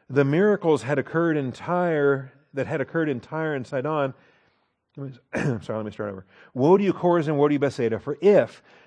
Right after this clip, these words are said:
the miracles had occurred in Tyre and Sidon, which occurred in you, they would have repented long ago in sackcloth and ashes." So did you see? Did you follow that?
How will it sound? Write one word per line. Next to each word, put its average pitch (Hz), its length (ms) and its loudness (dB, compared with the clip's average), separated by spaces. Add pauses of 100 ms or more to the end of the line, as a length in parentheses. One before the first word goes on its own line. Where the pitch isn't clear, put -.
(120)
the 127 100 4
miracles 185 540 2
had 165 160 2
occurred 175 500 2
in 131 300 -4
Tyre 175 480 -2
and 143 180 -4
Sidon, 139 640 0 (320)
which 151 240 2
occurred 160 380 0
in 131 160 0
you, 151 600 0 (240)
they 143 840 2 (300)
would 165 360 4
have 117 640 -4 (180)
repented 139 680 -2
long 156 260 2
ago 120 520 0 (340)
in 120 180 -4
sackcloth 117 720 -4 (300)
and 117 120 -12
ashes." - 640 -14 (1160)
So - 100 -12
did 107 120 -6
you 107 60 -12
see? 180 200 -4
Did 170 160 -12
you 110 40 -12
follow 156 240 -2
that? 180 280 -6